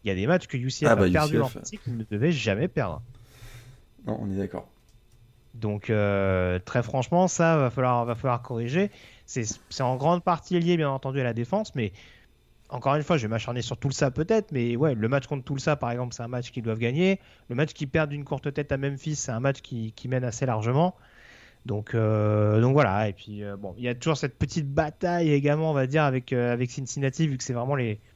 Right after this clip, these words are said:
Speaker 2: Ils avaient fait
Speaker 1: deux,
Speaker 2: chier Cincinnati
Speaker 1: deux
Speaker 2: l'an dernier, hein.
Speaker 1: Oui. Bah, ah, pour le coup,
Speaker 2: C'est
Speaker 1: c'était à Central Florida. Faut voir comment ça se passe du côté de l'Ohio
Speaker 2: Ouais.
Speaker 1: cette année. Mais oui, oui, en tout cas, ça avait été disputé jusqu'au bout.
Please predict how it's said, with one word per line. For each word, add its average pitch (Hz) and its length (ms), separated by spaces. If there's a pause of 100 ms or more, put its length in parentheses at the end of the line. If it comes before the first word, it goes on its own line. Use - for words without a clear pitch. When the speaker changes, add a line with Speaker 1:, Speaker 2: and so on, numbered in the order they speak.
(140)
Speaker 2:
Ils 123 160
avaient 117 140
fait - 100
Speaker 1:
deux, 127 100
Speaker 2:
chier 220 240
Cincinnati 117 480
Speaker 1:
deux - 80
Speaker 2:
l'an 104 60
dernier, 92 260
hein. 160 140 (340)
Speaker 1:
Oui. 123 340 (180)
Bah, 117 160
ah, 147 120
pour 185 160
le 175 40
coup, 254 120
Speaker 2:
C'est 185 140
Speaker 1:
c'était 170 140
à 165 60
Central 180 320
Florida. 175 380
Faut 135 120
voir 147 280
comment 147 180
ça 147 140
se - 40
passe 160 160
du 135 120
côté 127 220
de 127 60
l'Ohio 127 200
Speaker 2:
Ouais. 135 60
Speaker 1:
cette 131 200
année. 156 240 (380)
Mais 110 100
oui, 156 140
oui, 175 180
en 107 80
tout - 100
cas, 180 120
ça 160 100
avait 131 140
été 123 160
disputé 135 440
jusqu'au 131 360
bout. 214 240